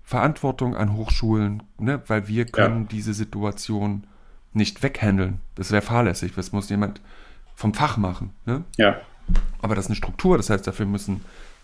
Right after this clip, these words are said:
Speaker 1: Gelder bereitgestellt werden, Personen gefunden werden. Und es muss vor allen Dingen getragen werden von allen. Okay, aber ja, ja, interessante Sache. Wär ich,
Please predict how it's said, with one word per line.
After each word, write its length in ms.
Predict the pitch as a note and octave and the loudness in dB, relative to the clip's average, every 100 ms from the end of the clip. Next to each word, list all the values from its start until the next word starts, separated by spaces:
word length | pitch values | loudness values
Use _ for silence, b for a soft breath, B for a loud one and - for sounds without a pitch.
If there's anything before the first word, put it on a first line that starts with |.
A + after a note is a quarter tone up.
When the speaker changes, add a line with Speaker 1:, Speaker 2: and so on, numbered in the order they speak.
| - | 0
Speaker 1:
Gelder 240 | B2+ C3+ | 2 2
bereitgestellt 760 | A#2+ A2+ G#2+ - F#2+ F#2+ F2 - | 2 2 0 -2 -4 -4 -2 0
werden, 300 | F#2 F#2 F#2 | 0 0 -2
Personen 360 | - G2+ G2 F#2 | 0 2 2 0
gefunden 440 | F#2+ E2+ E2+ F2+ | -2 -2 -4 -4
werden. 260 | E2+ E2 - b b b b - | -6 -8 -10 b b b b 2
Und 80 | |
es 120 | F#2+ F#2+ | 6 6
muss 180 | F#2 | 4
vor 140 | - - | 2 4
allen 220 | F#2 F2+ | 6 6
Dingen 260 | F2 F2 F2 b b b b b b b - - | 6 4 0 b b b b b b b -18 -6
getragen 520 | - - G#2 F#2+ F#2 | 4 4 6 4 4
werden 260 | F#2 F#2+ | 2 0
von 300 | F#2 F#2 F2+ F2 - - - - - | -2 0 -2 -4 -14 -20 -20 -20 0
allen. 260 | G#2 F2 F2+ - - - - - | 2 2 -2 -14 -16 -14 -14 -8
Okay, 200 | - - - | -6 -6 0
aber 180 | G#2+ F#2+ | 4 4
ja, 100 | - - | 4 -2
ja, 220 | - C#3 A2+ | 0 0 0
interessante 480 | - A#2 G#2 F#2+ F#2+ | -2 0 2 2 0
Sache. 300 | F2 - F#2 | -2 -4 -4
Wär 100 | F#2+ | -4
ich, 160 | - | -4